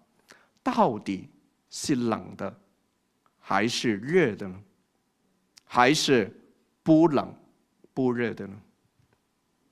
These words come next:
我们的主耶稣说：“我劝你买，向我买火炼的金子，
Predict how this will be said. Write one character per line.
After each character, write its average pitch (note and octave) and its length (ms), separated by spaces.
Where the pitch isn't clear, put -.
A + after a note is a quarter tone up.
我 D3 100
们 F#3 80
的 A3 60
主 D#3 120
耶 E3+ 120
稣 F#3+ 180
说 E3+ 360
：“我 D3 160
劝 A3+ 340
你 E3+ 220
买， C3+ 300
向 G#3+ 260
我 C#3 160
买 C3 260
火 C3+ 300
炼 G3 140
的 E3 100
金 E3+ 260
子， A2 260